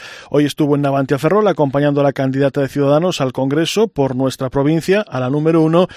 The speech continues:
y en una comparecencia ante los medios de comunicación, Lantri aseguraba que ahora lo que toca es lograr un buen resultado en las elecciones generales y que luego será también el tiempo de las elecciones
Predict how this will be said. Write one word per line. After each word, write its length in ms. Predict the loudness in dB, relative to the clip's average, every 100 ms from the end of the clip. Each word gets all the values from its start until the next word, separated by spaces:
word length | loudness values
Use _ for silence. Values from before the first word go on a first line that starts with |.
| -20 -8
y 80 | -4
en 80 | -2
una 140 | -2
comparecencia 560 | 0 2 2 2 2 0
ante 160 | 2
los 120 | 0 0
medios 220 | -2 0
de 100 | 0
comunicación, 600 | 0 0 -2 0 0 2
Lantri 260 | 0 2
aseguraba 640 | 0 0 2 2 4 4 0 -6 -20
que 100 | -4
ahora 140 | -2 0
lo 140 | 0
que 100 | -2
toca 300 | -4 -2 -2
es 80 | 0
lograr 340 | 0 2 2 2
un 180 | -2 0
buen 220 | 0 0
resultado 640 | -4 -4 0 0 2 -2 -4 -20 -10
en 140 | -6
las 180 | -6 -6
elecciones 400 | -6 -4 -4 -2
generales 520 | -2 2 2 0 -4
y 100 | -6
que 100 | 0
luego 220 | 2 2 2
será 220 | 0 0
también 440 | 0 0 0 0 -2
el 180 | -4
tiempo 560 | -2 -2 -2 0 0 -2
de 200 | -2 -2
las 180 | -2 -4
elecciones 380 | -4 -4 0